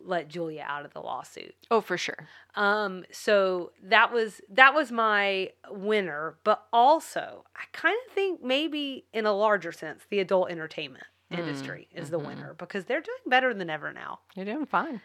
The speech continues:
Speaker 1: They have their own award show.
Speaker 2: Got it all sorted out.
Speaker 1: <laughs> Oh, it's all sorted. Um, and so who lost the episode or served us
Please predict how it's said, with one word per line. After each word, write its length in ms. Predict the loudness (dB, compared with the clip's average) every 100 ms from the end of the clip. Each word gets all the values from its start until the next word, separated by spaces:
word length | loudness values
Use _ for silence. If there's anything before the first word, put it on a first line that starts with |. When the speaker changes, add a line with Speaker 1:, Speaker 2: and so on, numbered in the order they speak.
| _
Speaker 1:
They 120 | -2
have 260 | 2 2 4
their 160 | 4
own 200 | 4 0
award 380 | -4 -6 -10 -12
show. 140 | -16 -16 -14
Speaker 2:
Got 120 | -14 -8
it 60 |
all 120 | -8 -6
sorted 320 | -8 -8 -8
out. 180 | -10 -10 -16
Speaker 1:
<laughs> 140 | -4
Oh, 340 | 0 2 0 -4
it's 80 | -2
all 200 | 2 2
sorted. 420 | 2 0 0 -6 -14 -16 -8 4
Um, 340 | 6 8 4 -4
and 120 | -2
so 200 | 2 2
who 240 | 2 0 2
lost 300 | 0 0 0
the 80 | 0
episode 480 | 0 -4 -6 -6
or 80 | -6
served 320 | -2 0 0
us 120 | -4